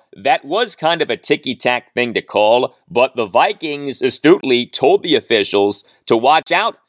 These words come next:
for Ridgeway. I mean, you have to commend the Vikings. That was high-level gamesmanship on their part, and the gamesmanship paid off.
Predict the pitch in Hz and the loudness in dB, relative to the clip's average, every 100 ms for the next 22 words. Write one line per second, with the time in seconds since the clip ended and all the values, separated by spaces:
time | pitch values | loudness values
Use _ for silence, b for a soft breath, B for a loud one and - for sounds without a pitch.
0 | - 135 113 113 85 82 69 - - 120 | -2 -2 0 -6 -2 -2 0 -2 -4 0
1 | 127 127 139 131 202 - 214 - 175 190 | 0 0 -2 -2 -2 -2 -4 -2 0 0
2 | 208 175 220 - 127 - - 110 143 - | 0 0 0 -2 -12 -12 -16 -4 -4 -4
3 | 180 170 143 - - 143 202 202 202 196 | -4 -4 -4 -10 -4 -2 0 0 0 -2
4 | 151 202 208 147 104 - 104 - 110 113 | 0 -2 -2 -6 -4 -2 -2 -2 0 0
5 | 113 147 - 147 147 110 - b b 123 | 2 0 0 0 0 0 -6 b b -2
6 | 127 110 143 185 - 120 104 113 117 _ | -2 0 -2 -2 -4 -6 -2 0 0 _
7 | _ _ - 160 156 202 - | _ _ -2 0 2 2 0